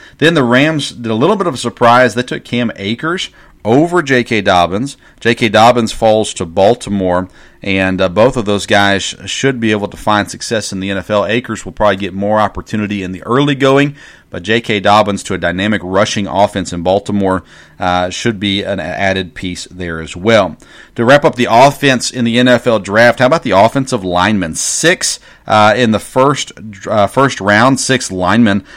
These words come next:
uh, or offensive tackles, I guess, in the first round, but, uh, the first offensive lineman going off the board was at pick number four, and everybody was saying the Giants were going offensive line. Most people had Tristan Wirfs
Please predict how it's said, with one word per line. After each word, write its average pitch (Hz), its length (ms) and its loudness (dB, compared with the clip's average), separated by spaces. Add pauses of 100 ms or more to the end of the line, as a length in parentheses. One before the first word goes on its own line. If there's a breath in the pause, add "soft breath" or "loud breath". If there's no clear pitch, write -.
uh, 95 400 2
or 92 80 0 (160)
offensive 101 260 -4
tackles, 104 440 0
I 87 40 -2
guess, 92 260 -4
in 104 100 -6
the 98 80 -4
first 98 320 -4
round, 98 260 2
but, 98 220 -2 (760 loud breath)
uh, 95 200 0
the 92 120 -6
first 151 500 2
offensive 123 640 2
lineman 120 320 4
going 113 240 2
off 113 160 2
the 101 100 -6
board 110 280 2
was 101 180 -2
at - 140 -16
pick 127 200 -2
number 110 220 2
four, 117 360 2
and 98 80 0
everybody 147 460 2
was 110 220 -2
saying 104 280 0
the 92 80 -4
Giants 101 500 0
were 98 60 -8
going 98 200 -2
offensive 95 540 -2
line. 107 360 0 (360 loud breath)
Most 143 640 2
people 117 580 -2 (260 soft breath)
had 113 460 4
Tristan 117 640 -2
Wirfs 113 420 4